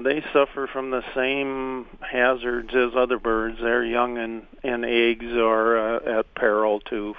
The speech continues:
from other things, and of course they're, they're killed and eaten by crow or by owls. <clears throat> So that's, um, people say crows don't seem to like owls. Well, yeah, they don't. At the Hormel Nature Center in Austin, a wonderful place.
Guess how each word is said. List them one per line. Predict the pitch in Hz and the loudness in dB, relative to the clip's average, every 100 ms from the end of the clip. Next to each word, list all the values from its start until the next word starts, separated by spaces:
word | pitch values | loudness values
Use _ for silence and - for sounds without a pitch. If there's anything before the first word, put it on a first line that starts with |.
| - | -10
from | 104 | -4
other | 107 104 | -2 -4
things, | - 113 113 113 | -4 -6 -8 -8
and | 123 | -8
of | |
course | 117 139 135 - | -6 -6 -4 2
they're, | 139 143 147 - - - - - | 2 2 -2 -6 -16 -16 -16 -6
they're | - 160 | -2 -2
killed | - 143 147 135 | 2 4 4 4
and | 127 | 0
eaten | 127 139 135 | -2 -6 -4
by | 117 113 | -2 -2
crow | - 143 143 135 113 127 | -2 0 4 4 0 2
or | 127 117 | 2 4
by | 117 113 | 4 4
owls. | 110 127 143 117 110 - - _ _ - - | 4 4 2 -2 -10 -20 -20 _ _ -20 -16
<clears throat> | - 123 226 - - - - _ - - | -12 -10 -12 -14 -20 -20 -20 _ -20 -4
So | 127 120 123 | 0 2 2
that's, | 123 127 - - | 2 0 -2 -4
um, | 120 120 117 - | -4 -4 -8 -6
people | - 127 135 123 | -2 0 0 0
say | 127 | 0
crows | 117 135 131 127 | 0 0 2 2
don't | 123 123 120 | 0 -2 -2
seem | 131 120 | -2 0
to | 117 | 0
like | 110 117 135 | 2 2 2
owls. | 104 107 113 120 - | 0 2 0 -4 -4
Well, | 120 120 - | -4 -4 -6
yeah, | 123 123 120 113 - | -6 -2 -2 -4 -8
they | 131 | -8
don't. | 117 127 120 - - _ _ - - - - - - | -2 -2 -2 -6 -20 _ _ -20 -20 -16 -16 -16 -6
At | - 165 175 | 2 2 4
the | - 156 147 170 - - | 4 4 4 0 -2 2
Hormel | 202 226 202 | 2 2 0
Nature | 156 156 151 135 | 0 -2 -2 -4
Center | - 127 117 113 | 0 -2 0 -2
in | 113 | 0
Austin, | 107 117 - 117 113 | 2 0 -2 -8 -6
a | |
wonderful | 117 123 147 131 127 | -4 -2 -2 -2 -4
place. | 113 - 123 123 | -4 -2 0 -2